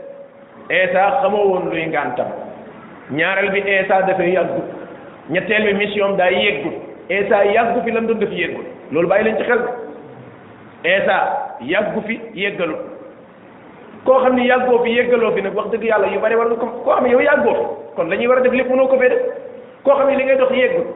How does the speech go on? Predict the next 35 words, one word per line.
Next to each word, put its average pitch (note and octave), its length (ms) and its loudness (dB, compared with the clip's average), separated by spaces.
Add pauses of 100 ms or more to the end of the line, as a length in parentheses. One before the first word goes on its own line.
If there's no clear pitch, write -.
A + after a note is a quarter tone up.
(140)
ko A3 100 0
kay A3+ 180 0
da B3 100 2
nga B3+ 100 4
ñu B3+ 120 2
ki B3+ 120 0
yeggale A#3+ 320 2
ci - 80 0
ko. - 360 -4 (100)
Moo D3+ 180 0
tax - 200 -4
bu D#3+ 80 0
ñuy F#3 120 0
wax F3+ 140 2 (1300)
dellu G3+ 260 4
si - 160 -2
Isa, D3+ 320 0 (640)
wàccug F3+ 420 0
Isa, D#3 360 2
dellu E3 220 2
si D3 200 -2
Isa C3 160 -2
ngay A#2+ 180 -2
dégg, A2+ 200 -4
waaye E3 180 2
juddug A3+ 240 0
Isa F3+ 280 0
doo D#3 100 2
ko - 80 0
dégg A#2+ 160 -2
bu. G#2 180 -8 (840)
Hadith G#3+ 320 0
yi G3 120 0
ñëw F#3+ 160 0
yépp, A#3 380 2